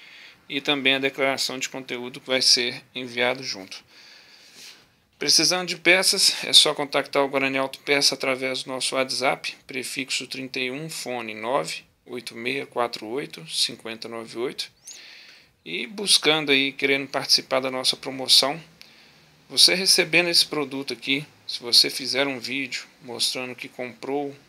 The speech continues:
no Guarani Autopeças, que o produto chegou direitinho pra você aí, e você fazer esse vídeo mostrando que chegou, tudo bacaninha, que você confiou, o produto chegou devidamente bem embalado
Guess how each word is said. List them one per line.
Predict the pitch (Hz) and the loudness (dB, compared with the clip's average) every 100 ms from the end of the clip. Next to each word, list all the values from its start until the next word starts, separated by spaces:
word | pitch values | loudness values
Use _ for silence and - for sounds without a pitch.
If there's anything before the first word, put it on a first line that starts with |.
| - | -18
no | 120 | -12
Guarani | 127 127 127 | -6 -4 -2
Autopeças, | 127 - - 127 127 120 - - | -2 -4 -6 -2 0 2 4 2
que | - | -2
o | |
produto | - 120 127 | -10 -8 2
chegou | - 135 131 131 | 4 4 -2 -8
direitinho | 127 131 123 - 131 127 | -6 -6 -4 0 0 -2
pra | 120 127 | -8 -8
você | 127 117 - 135 | -4 2 2 2
aí, | 120 120 - - - - - - - - | -4 -6 -12 -20 -18 -16 -14 -14 -16 -18
e | 110 | -10
você | 117 123 135 | 2 4 4
fazer | - 127 131 | 2 0 4
esse | 123 123 | 4 4
vídeo | 123 131 113 113 | -2 -6 -6 -10
mostrando | 113 - 127 123 | -4 -4 -4 2
que | |
chegou, | - 147 127 127 131 131 | 4 4 0 -4 -6 -10
tudo | - 113 | -16 -12
bacaninha, | 113 123 - 143 143 135 | -8 -8 -6 -6 -6 -8
que | 131 117 | -10 -6
você | 110 - | 0 0
confiou, | - 135 - 165 143 139 139 | -2 -12 -12 -8 -4 -4 -4
o | 147 - | -10 -16
produto | 127 123 131 | -14 -12 -4
chegou | - 139 127 123 127 - - - - - _ | -2 -2 -2 -4 -4 -10 -20 -20 -20 -20 _
devidamente | 123 117 135 131 127 127 - | -8 -4 0 0 0 0 0
bem | 123 127 | -2 -8
embalado | 127 127 131 139 135 - | 0 2 4 4 2 -6